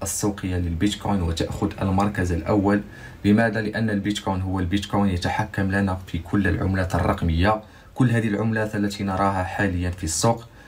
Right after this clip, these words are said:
تأخذ، آه، قوتها من البيتكوين. عندما كان البيتكوين في أسعار أربع آلاف، خمس آلاف، انخفض البيتكوين. رأيتم الإيثريوم إلى أي حد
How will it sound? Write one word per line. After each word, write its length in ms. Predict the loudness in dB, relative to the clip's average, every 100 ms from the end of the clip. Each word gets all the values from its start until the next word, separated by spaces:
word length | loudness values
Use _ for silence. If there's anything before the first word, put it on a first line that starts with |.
| -14 -4
تأخذ، 420 | -2 0 0 -2 -12 -20 -20 -2
آه، 120 | 0 2
قوتها 520 | 2 4 2 0 -2 -2
من 140 | 0
البيتكوين. 680 | 0 0 0 0 0 0 -6 -14 -20 -4 2
عندما 320 | 4 4 2
كان 200 | 0 0
البيتكوين 580 | 0 -2 -4 0 0 0
في 240 | -4 -4
أسعار 480 | -4 0 2 0 -4 -2
أربع 300 | -2 0 -4 -2
آلاف، 460 | -2 0 -2 -4 -16 -18
خمس 300 | -4 -2 -2
آلاف، 400 | -2 -2 0 -2
انخفض 420 | -4 -2 0 0 0
البيتكوين. 640 | 0 0 0 2 2 0 -6 -18 -10 -2
رأيتم 400 | 0 0 -2 -6
الإيثريوم 600 | -4 -4 -4 -2 -4 -4
إلى 220 | -4 -2
أي 240 | 0 0
حد 140 | 0